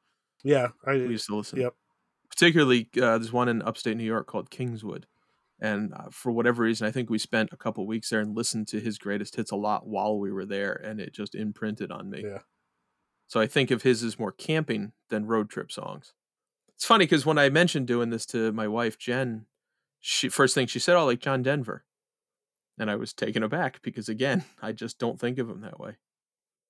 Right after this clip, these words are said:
Speaker 2: It shows how subjective this all is.
Speaker 1: Oh, of course. I,
Speaker 2: You know?
Speaker 1: th-, I mean, that
Speaker 2: Uh,
Speaker 1: when I was looking at the lists online of, you know, various rock magazines and music lists and things,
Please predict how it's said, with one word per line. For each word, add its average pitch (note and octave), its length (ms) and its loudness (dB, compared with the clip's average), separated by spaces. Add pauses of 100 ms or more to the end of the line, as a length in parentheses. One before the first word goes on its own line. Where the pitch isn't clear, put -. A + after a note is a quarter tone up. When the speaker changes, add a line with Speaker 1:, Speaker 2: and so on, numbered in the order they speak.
(320)
Speaker 2:
It F#3+ 100 6
shows F4+ 240 10
how B3+ 200 8
subjective C3 760 4
this A2 180 -6
all G#2+ 260 -2
is. G#2+ 440 -8
Speaker 1:
Oh, E3+ 120 10
of - 80 4
course. - 380 2 (840)
I, C#3+ 80 2
Speaker 2:
You B2+ 100 2
know? G#2+ 160 0
Speaker 1:
th-, C3+ 220 -2
I D3+ 80 6
mean, D#3+ 140 0
that F3 160 4
Speaker 2:
Uh, - 40 -2
Speaker 1:
when D3+ 100 2
I E3 120 6
was D#3+ 220 2
looking D3+ 260 4
at C3 120 -2
the B2 100 -2
lists C3 440 -2
online A#2+ 560 -4
of, G#2 320 -14 (760)
you B2+ 100 -4
know, G2+ 180 -4
various A2 720 -4 (400)
rock A2+ 360 -2
magazines A2 680 -8
and G#2 300 -12 (640)
music A#2 420 -8
lists A2+ 400 -6
and G#2+ 140 -12
things, G#2 320 -14